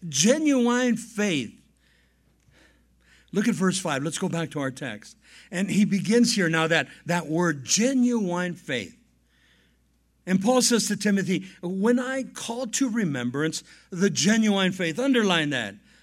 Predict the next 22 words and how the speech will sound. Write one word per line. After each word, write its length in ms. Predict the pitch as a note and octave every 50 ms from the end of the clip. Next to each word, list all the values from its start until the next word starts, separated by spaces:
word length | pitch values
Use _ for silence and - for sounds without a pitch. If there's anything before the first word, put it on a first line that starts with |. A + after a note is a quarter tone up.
| _ _ _
Make 380 | - F#3+ A#3+ A#3+ - - - _
quotations 720 | - A#3+ A3 - - - A#3 G#3+ G3 - - F#3 E3+ C#3 C#3
around 340 | D#3 C#3 C#3 C3 B2+ B2 A2+
it. 120 | G#2+ G#2+ - - - - _ _ -
"That 180 | C3+ D#3+ F#3
is 240 | F#3+ G3 F#3+ D3+ C3
in 220 | F#3 A#3 C4 C#4 C4
you, 420 | A#3+ G3+ E3+ C3 G#2 F#2+ F#2+ - - _ _ _ _ _ _ _ _ _ _ _
which 320 | F#3+ A3+ - - - B2
dwelt 340 | E3+ F#3 G3+ B3 C#4+ C#4+ -
first 340 | - B3 C4+ C4 - - -
of 160 | G3 - C3
all 200 | C#3 D3 E3 F#3
in 80 | G3+
your 100 | G3 F#3
grandmother 500 | F3 - F3+ G3+ A#3+ A#3+ A3+ A#3 G3+ G#3+
Lois 500 | G3 F3 D#3+ D3 A#2 A#2 C#3+ F3+ - - - _ _ _ _ - - - _ _ _ _ _ _ _ _ _ _ _ _ _ _ _ _
and 140 | - D#3+ F3+
in 120 | F#3+ G3+ G3+
your 120 | G3 G3
mother 300 | G3 G3 G3+ G#3 F3+ E3+
Eunice. 640 | D#3 D3+ E3+ F#3 F3+ C#3+ A2 F#2+ - - - -